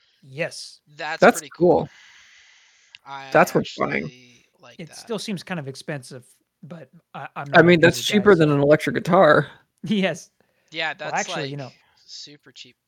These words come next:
Speaker 2: The
Speaker 3: What's
Speaker 2: reviews don't seem great
Speaker 1: the, the
Speaker 2: item.
Speaker 1: Yamaha version
Speaker 2: Just
Speaker 1: is, I
Speaker 2: acceptable.
Speaker 1: think, uh,
Speaker 3: I hi-,
Speaker 1: let's see.
Speaker 3: well, I highly doubt they're, like, it's geared towards, like, high-end,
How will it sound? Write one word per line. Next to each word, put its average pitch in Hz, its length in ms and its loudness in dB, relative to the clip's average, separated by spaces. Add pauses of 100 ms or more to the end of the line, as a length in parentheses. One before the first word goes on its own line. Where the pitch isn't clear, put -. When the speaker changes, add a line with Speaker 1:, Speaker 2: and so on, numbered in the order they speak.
(160)
Speaker 2:
The 143 80 -20 (180)
Speaker 3:
What's 196 200 -4
Speaker 2:
reviews - 260 -16
don't 135 280 -20
seem 143 420 -20 (2000)
great 147 260 -20
Speaker 1:
the, 156 80 -10 (120)
the 151 100 -10
Speaker 2:
item. 143 60 -10
Speaker 1:
Yamaha 147 680 -6 (140)
version 139 420 -12
Speaker 2:
Just 131 100 -14
Speaker 1:
is, 127 120 -16
I 127 180 -14
Speaker 2:
acceptable. - 260 -20
Speaker 1:
think, 131 360 -16
uh, 120 340 -16 (840)
Speaker 3:
I 196 80 4
hi-, 254 160 6
Speaker 1:
let's 240 100 6
see. 196 60 -2
Speaker 3:
well, 214 100 8
I 202 100 10
highly 262 280 6
doubt 156 300 6
they're, 131 120 4
like, 127 400 -4 (560)
it's 160 200 4
geared 147 380 2
towards, - 440 0
like, - 220 -2
high-end, 143 680 0